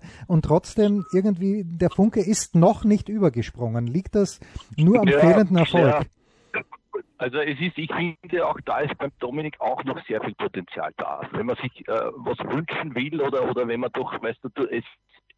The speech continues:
Speaker 2: wichtig wäre auch zu polarisieren in irgendeine Richtung. Das ist, glaube ich, ganz, ganz wichtig, äh, um, um, um nachhaltig in den Köpfen der Menschen zu bleiben, auch international vor allem. Und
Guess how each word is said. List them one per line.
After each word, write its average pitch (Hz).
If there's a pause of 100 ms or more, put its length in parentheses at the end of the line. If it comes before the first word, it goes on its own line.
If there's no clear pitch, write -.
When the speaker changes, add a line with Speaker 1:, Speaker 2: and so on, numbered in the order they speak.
(140)
Speaker 2:
wichtig -
wäre 123
auch 104
zu -
polarisieren 113
in 98
irgendeine 87
Richtung. -
Das 101
ist, 123
glaube 113
ich, 110
ganz, 113
ganz 120
wichtig, 120
äh, -
um, 117
um, 113
um 104
nachhaltig 113
in 110
den 104
Köpfen -
der 101
Menschen 101
zu 110
bleiben, 104 (260)
auch -
international 127
vor 101
allem. 120
Und 113